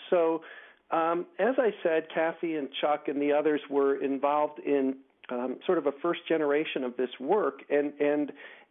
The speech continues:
even they, you know, you, you have that saying, um, "We stand on the, on the shoulders of giants." And so the work that they did was based back in work that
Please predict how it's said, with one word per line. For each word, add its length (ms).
even 640
they, 360
you 80
know, 140
you, 300
you 280
have 140
that 140
saying, 380
um, 200
"We 200
stand 280
on 200
the, 320
on 140
the 180
shoulders 340
of 220
giants." 520
And 160
so 160
the 100
work 280
that 180
they 160
did 240
was 140
based 240
back 340
in 240
work 280
that 180